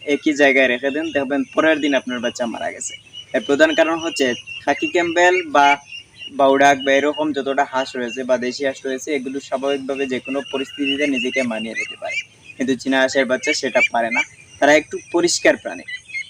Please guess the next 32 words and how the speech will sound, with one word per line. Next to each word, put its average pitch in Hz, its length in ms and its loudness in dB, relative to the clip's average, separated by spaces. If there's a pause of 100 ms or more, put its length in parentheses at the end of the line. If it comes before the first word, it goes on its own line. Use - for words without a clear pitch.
(140)
সবসময় 170 440 0
পরিষ্কার 151 420 2
জায়গায় 147 320 4
তারা 135 180 0
থাকতে - 320 -8
পছন্দ 117 340 -20
করে। 98 80 -18
তাই 156 100 -4
দুই 160 180 4
নম্বর 208 300 6
আমাদের 196 360 4
কাজ 151 300 2
হচ্ছে 175 320 0
আমাদের 147 400 4 (480)
চীনা 143 220 2
হাঁসের 143 280 0
বাচ্চাগুলোকে 123 840 -2 (300)
সবসময় 135 440 -2 (100)
পরিষ্কার 143 400 0
এবং 135 260 0
পবিত্র 131 360 0
স্থানে 120 320 -2
রাখতে 117 300 -2
হবে। 95 220 -10 (420)
এক 139 160 -2
নাম্বার 156 280 4 (440)
হচ্ছে 143 240 -2
ফিড, 147 300 0 (440)
ফিড 143 140 2 (100)
খাওয়াতেই 139 400 2
হবে 151 260 0
totally। 151 420 0